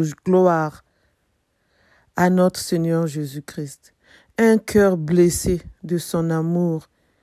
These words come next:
et dont la souffrance ne s'abaissera qu'au ciel. Amen, amen. Gloire à Dieu.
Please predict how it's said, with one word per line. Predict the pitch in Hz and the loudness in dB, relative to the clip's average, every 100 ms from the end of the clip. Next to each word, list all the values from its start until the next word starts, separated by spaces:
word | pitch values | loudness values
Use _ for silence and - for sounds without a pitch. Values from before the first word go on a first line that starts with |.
| _ _ _ _ - | _ _ _ _ 0
et | 190 190 | 2 2
dont | 160 190 202 220 _ _ _ _ | 4 4 2 -4 _ _ _ _
la | 180 170 | 0 0
souffrance | - - 180 - 190 180 165 - - - | 0 -2 -2 -2 0 0 -2 -6 -14 -6
ne | 175 170 | -2 -2
s'abaissera | - 170 165 _ _ - - _ 165 180 180 - 175 170 180 196 _ _ _ _ _ _ _ | -2 -2 -2 _ _ -20 -20 _ 4 4 4 0 -2 0 -2 -4 _ _ _ _ _ _ _
qu'au | - 190 180 170 _ _ _ _ - | 0 4 4 0 _ _ _ _ -14
ciel. | - - - 202 175 156 147 143 - - _ _ _ _ _ _ - _ _ _ _ _ _ _ _ _ _ _ - | -8 -4 0 4 4 4 -2 -6 -12 -20 _ _ _ _ _ _ -20 _ _ _ _ _ _ _ _ _ _ _ 0
Amen, | 190 190 208 214 | 2 4 4 4
amen. | 202 202 208 214 175 - - | 2 2 2 0 -6 -14 -6
Gloire | 175 202 | -4 -4
à | 202 | -8
Dieu. | 180 - 214 | -8 -6 -6